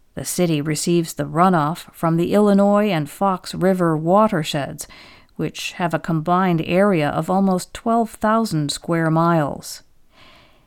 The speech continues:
Heavy rains upstream can flood the town,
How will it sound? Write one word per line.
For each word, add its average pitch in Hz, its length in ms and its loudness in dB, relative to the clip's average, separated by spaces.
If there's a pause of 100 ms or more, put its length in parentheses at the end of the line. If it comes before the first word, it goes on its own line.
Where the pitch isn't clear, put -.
Heavy 262 360 4
rains 190 580 2
upstream 185 1040 -2
can 180 340 -2
flood 185 360 0
the 160 100 0
town, 202 580 0